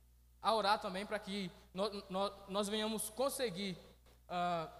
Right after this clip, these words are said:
entender essa, essa palavra, né, que vai ser passada aqui,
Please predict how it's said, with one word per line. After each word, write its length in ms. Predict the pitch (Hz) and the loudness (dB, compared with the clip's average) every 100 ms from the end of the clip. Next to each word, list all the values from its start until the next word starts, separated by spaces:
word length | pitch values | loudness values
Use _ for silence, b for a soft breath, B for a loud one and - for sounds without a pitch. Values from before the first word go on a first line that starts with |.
| - - | -12 -8
entender 680 | 262 269 226 180 202 220 214 | -6 -4 -2 2 2 2 -4
essa, 140 | 185 - | -12 -10
essa 180 | 175 | -10
palavra, 440 | 185 185 180 220 233 | -4 -2 2 2 0
né, 60 | |
que 80 | 226 | -6
vai 120 | 190 | -6
ser 120 | 185 185 | -6 -6
passada 400 | 185 180 180 175 | -6 -4 -6 -6
aqui, 300 | 170 190 | -8 -8